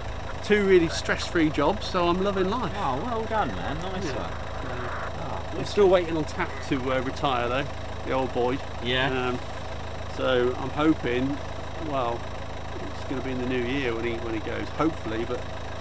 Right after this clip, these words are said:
Speaker 1: he was saying that last year when he changed his mind, so.
Speaker 2: What, here? For here?
Speaker 1: Yeah, yeah, yeah, 'cause he was supposed to retire last Christmas, and, um, so I got to Christmas thinking, "Brilliant, I'll be going full time,"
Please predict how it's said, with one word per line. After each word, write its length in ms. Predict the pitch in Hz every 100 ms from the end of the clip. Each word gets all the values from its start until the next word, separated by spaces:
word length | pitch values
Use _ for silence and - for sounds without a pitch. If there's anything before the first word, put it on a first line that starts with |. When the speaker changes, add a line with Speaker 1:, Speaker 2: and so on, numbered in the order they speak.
| - -
Speaker 1:
he 60 |
was 100 | 120
saying 260 | 120 151 131
that 120 | 123
last 320 | 127 135 131 -
year 120 | 107
when 120 | 104
he 60 | 104
changed 220 | 110 98
his 140 | 98 113
mind, 260 | 98 107 -
so. 80 | 110 107 - - 113
Speaker 2:
What, 100 | 104
here? 340 | 135 131 92 123 - -
For 80 | 101
here? 180 | 123 98 - -
Speaker 1:
Yeah, 300 | 151 147 110 - - - -
yeah, 200 | 135 127
yeah, 180 | 127 107 98
'cause 80 | - 131
he 100 | 147
was 100 | 139
supposed 260 | - 127 120
to 40 | -
retire 340 | - 131 117
last 240 | 120 -
Christmas, 360 | - 110 - - - - - - - - 107
and, 220 | 110 110
um, 220 | 110 107 -
so 60 | 117
I 40 |
got 140 | 113 139
to 80 | -
Christmas 320 | 143 - -
thinking, 220 | - 127
"Brilliant, 280 | - 196 127
I'll 80 | 127
be 60 | 131
going 180 | 151 135
full 200 | 165 147
time," 360 | 165 131 143